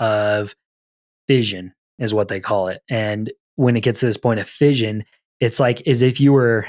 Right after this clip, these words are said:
I don't know, like, if you were trying to piss off this one individual or sibling even, and you know how to p-, poke their buttons, you know, eventually they're just gonna explode. And energy, regardless of what, what it, or sorry, heat will always dissipate to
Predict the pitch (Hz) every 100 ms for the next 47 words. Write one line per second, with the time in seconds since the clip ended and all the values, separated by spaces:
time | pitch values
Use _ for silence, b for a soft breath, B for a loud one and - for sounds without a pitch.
0 | B _ _ _ 110 107 104 101 104 -
1 | - 123 117 117 110 - _ _ _ _
2 | _ _ _ _ _ _ _ _ - 143
3 | 143 127 127 123 - 113 104 - - 117
4 | 107 - 123 120 110 107 107 107 98 123
5 | 110 - 127 110 107 101 101 98 - _
6 | 127 120 117 120 123 120 113 - - -
7 | - 127 131 123 120 117 113 113 113 113
8 | 113 123 120 117 104 - 107 98 - -
9 | 104 98 101 _ _ _ _ _ _ _
10 | _ _ 120 104 98 B B B _ 156
11 | 156 139 110 110 107 95 - - 113 120
12 | 123 120 117 113 104 120 117 110 120 123
13 | 104 107 110 120 - 135 120 117 117 101
14 | 117 110 101 107 - 113 101 95